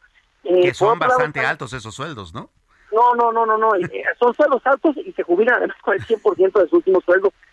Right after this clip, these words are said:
Speaker 1: muchos de ellos. Este, por otro lado están las pensiones, eh, de contribuciones definidas,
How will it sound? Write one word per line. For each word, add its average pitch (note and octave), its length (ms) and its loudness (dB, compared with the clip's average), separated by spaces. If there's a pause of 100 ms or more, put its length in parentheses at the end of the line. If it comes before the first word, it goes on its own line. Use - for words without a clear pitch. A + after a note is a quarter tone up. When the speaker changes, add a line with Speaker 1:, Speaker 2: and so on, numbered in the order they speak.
(120)
Speaker 1:
muchos F#3+ 400 2
de A#3 100 4
ellos. D#3+ 180 0 (520)
Este, F3+ 380 2
por G3 160 2
otro A#3+ 180 0
lado B3+ 180 2
están A#3 220 -4
las A3+ 120 -2
pensiones, G3+ 520 0 (380)
eh, D#3 720 4 (100)
de E3+ 120 0
contribuciones E3+ 520 2
definidas, F#3+ 540 2